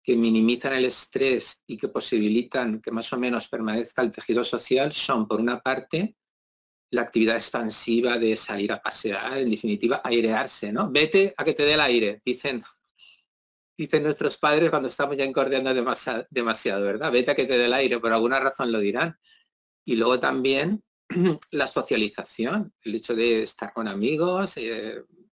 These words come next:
irse, irse a ver una película, etcétera. Entonces, claro, estamos hablando de que, de que dos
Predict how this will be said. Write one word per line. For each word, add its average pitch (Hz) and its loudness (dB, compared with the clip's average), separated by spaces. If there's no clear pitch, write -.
irse, 117 0
irse 123 2
a 123 0
ver 120 0
una 123 0
película, 120 2
etcétera. 156 0
Entonces, 127 -2
claro, 147 0
estamos 131 -2
hablando 156 2
de 170 4
que, 120 0
de 123 0
que 120 0
dos 139 0